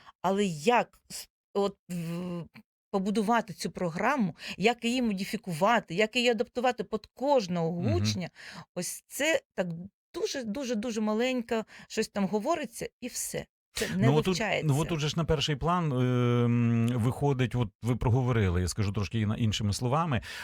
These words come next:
Speaker 2: на перший план виходить індивідуальний підхід до кожного
Speaker 1: Так.
Speaker 2: учня. Хоча ця фраза, «індивідуальний підхід», говориться студентам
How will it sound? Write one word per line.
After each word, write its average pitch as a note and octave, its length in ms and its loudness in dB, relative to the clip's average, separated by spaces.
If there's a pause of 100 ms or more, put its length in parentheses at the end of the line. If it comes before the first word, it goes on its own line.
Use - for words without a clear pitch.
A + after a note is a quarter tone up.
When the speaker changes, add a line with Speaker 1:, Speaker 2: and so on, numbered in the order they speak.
Speaker 2:
на G#2+ 120 2
перший C#3+ 240 -2
план C#3+ 200 -2
виходить B2+ 520 -2
індивідуальний B2 880 2
підхід A2 440 -4
до G2 400 0
кожного G2 380 4
Speaker 1:
Так. - 80 -4
Speaker 2:
учня. F2+ 340 2
Хоча F3 580 2 (220)
ця G3+ 200 4
фраза, B2+ 520 2 (180)
«індивідуальний C3 1000 2
підхід», F#2 540 -4 (540)
говориться D3+ 680 4
студентам A#2 840 2